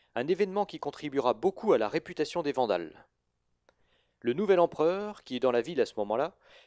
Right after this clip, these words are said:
est lynché par la foule en voulant s'enfuir. Un désastre total. En fait, la mort de Valentinien trois aura marqué la fin du peu de prestige qui restait aux empereurs. Les derniers empereurs d'Occident vont se succéder sur le trône à vitesse grand V,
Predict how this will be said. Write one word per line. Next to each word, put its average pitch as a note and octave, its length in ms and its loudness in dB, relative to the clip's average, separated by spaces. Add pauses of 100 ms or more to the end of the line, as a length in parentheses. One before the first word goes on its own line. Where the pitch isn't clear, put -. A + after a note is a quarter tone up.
est A#2+ 100 2
lynché G#3+ 380 0
par E3+ 140 0
la D#3 80 0
foule G3+ 220 -6
en E3 60 2
voulant E3 220 -2
s'enfuir. A#2 640 -10 (360)
Un C#3 120 2
désastre G3 680 -4
total. E2+ 720 -4 (2500)
En C#3+ 120 4
fait, - 360 0
la C#3+ 120 4
mort D#3+ 180 6
de C#3 80 2
Valentinien C#3+ 500 0
trois E3+ 220 2
aura A#2+ 200 4
marqué D#3 360 -2
la C3+ 120 2
fin G3 240 -8
du B2+ 140 -12
peu A3 240 -6
de - 60 -16
prestige - 580 -8
qui D3+ 120 -2
restait C#3 300 -2
aux B2+ 160 -2
empereurs. G#2+ 560 -4 (840)
Les A#2+ 100 2
derniers F#3+ 480 2
empereurs F3 320 0
d'Occident F3 400 0
vont B2 120 -4
se A2+ 140 -10
succéder E3+ 480 -8
sur D#3+ 160 -2
le D3+ 80 0
trône F#3+ 260 -2
à D3 60 0
vitesse D#3+ 320 -6
grand F#3+ 180 0
V, C#3+ 260 -4